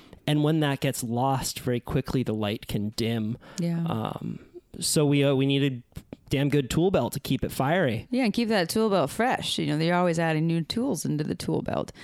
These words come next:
Speaker 2: One of the questions I ask uh, coup-, uh, couples, or not just couples, but clients in my coaching practice, my sex and relationship coaching practice, uh, when they're not feeling desire, I ask, um, and this is what I've learned from my somatica training, is,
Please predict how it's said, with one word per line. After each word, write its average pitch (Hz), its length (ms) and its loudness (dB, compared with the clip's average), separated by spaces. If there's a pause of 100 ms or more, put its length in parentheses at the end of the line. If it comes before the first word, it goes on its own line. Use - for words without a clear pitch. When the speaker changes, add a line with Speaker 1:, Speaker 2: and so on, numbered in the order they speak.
(280)
Speaker 2:
One 214 100 2
of 294 80 2
the 320 60 0
questions 202 340 0
I 165 40 -2
ask - 380 -4 (480)
uh, 127 340 -2 (180)
coup-, - 260 -4
uh, 113 80 0
couples, 165 400 -2
or 180 80 2
not 269 140 2
just 214 180 -4
couples, 151 260 -2
but 151 120 -2
clients 170 680 0
in 156 140 0
my 139 300 0
coaching 151 460 -4
practice, 160 480 -6
my 165 100 -2
sex - 280 -6
and 160 100 -2
relationship 170 340 -4
coaching 170 260 -2
practice, 156 380 -2 (600)
uh, 160 140 2
when 165 240 2
they're 160 180 4
not 165 300 0
feeling 165 520 2
desire, 147 640 2
I 139 80 2
ask, 139 500 -2
um, 143 500 0
and 160 120 0
this 143 140 -2
is 139 100 -4
what 147 120 2
I've 135 140 0
learned 139 240 0
from 143 100 -2
my 135 80 0
somatica 180 540 0
training, 160 320 0
is, 143 120 0